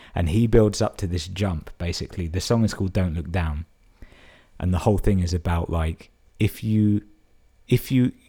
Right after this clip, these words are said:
worry yourself, or if you get an idea in your head, like, for example, if you're a tightrope walker and you look down,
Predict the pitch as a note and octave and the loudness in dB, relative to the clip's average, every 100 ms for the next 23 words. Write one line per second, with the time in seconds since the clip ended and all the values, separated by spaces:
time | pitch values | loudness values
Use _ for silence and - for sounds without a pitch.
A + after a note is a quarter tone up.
0 | _ _ A2+ A#2+ C3 G#2 E2 - E2+ D#2+ | _ _ 4 8 8 8 4 0 -2 -2
1 | F2 C#2+ - G2 D#2+ G2 E2 G2 G2+ F2+ | -4 -6 -6 -4 -2 -2 0 0 2 2
2 | F2 D#2 G#2 D#2 - - _ _ _ _ | 0 -2 -2 -4 -10 -18 _ _ _ _
3 | _ _ _ - A2 G2+ E2+ F2+ F#2 F#2 | _ _ _ -8 -2 0 -2 -2 0 0
4 | E2 E2 G#2+ F#2 - G2+ C#2+ C#2+ E2+ D#2+ | -2 -2 -2 0 2 0 0 -2 -4 -4
5 | E2 D2 E2 E2+ F2 - F2+ D2 D2+ | -6 -4 -2 -4 -2 0 0 0 -4